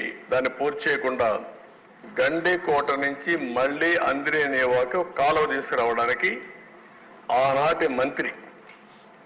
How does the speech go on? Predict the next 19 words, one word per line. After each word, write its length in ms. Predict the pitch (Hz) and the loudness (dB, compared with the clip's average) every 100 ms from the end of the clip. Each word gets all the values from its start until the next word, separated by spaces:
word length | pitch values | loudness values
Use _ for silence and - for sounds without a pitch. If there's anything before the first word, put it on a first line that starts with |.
| - - | -20 -8
పొంగునూరు 500 | 135 143 151 147 131 120 | -4 -2 0 2 2 0
ఎమ్మెల్యే, 400 | 123 120 113 101 - - - - - - - - - - | 0 0 -2 -6 -10 -20 -20 -20 -20 -20 -20 -20 -10 -2
అతని 260 | 135 165 160 135 | 0 0 -2 0
కంపెనీకి 600 | 147 - 180 185 185 151 120 110 - - - 113 | -2 -2 0 0 0 -2 -4 -6 -14 -20 -8 -2
కాంట్రాక్ట్ 540 | 127 131 139 127 - | -2 0 0 0 -4
ఇచ్చి 220 | 120 - 180 - - - - - - 127 | -8 -8 -8 -10 -20 -20 -20 -20 -6 0
పెద్ద 300 | 139 - 175 175 160 | 0 0 2 2 2
ఎత్తున 340 | 165 - 170 165 - | 0 0 2 2 2
అవినీతి 400 | 135 160 175 165 156 | 2 2 2 0 0
జరిగిందని 380 | 147 156 170 160 | 0 2 2 0
అక్కడికి 260 | 147 131 123 | 0 -4 -4
వెళ్ళాను, 280 | 143 156 139 | 0 2 2
అధ్యక్ష. 280 | 117 117 - 104 - | 0 -4 -4 -4 -4
అదే 160 | 135 151 | -2 -2
నేను 160 | 147 127 | -2 -2
చేసిన 260 | 131 127 147 117 | -4 -2 -2 -2
నేరం. 240 | 113 107 - - - - - - - - - - - | 0 0 -4 -14 -20 -20 -20 -20 -20 -20 -20 -18 -6
ప్రతిపక్ష 520 | 127 143 190 180 - 190 165 | -2 0 0 0 2 0 2
నాయకుడిగా 480 | 156 160 165 165 | 2 2 0 2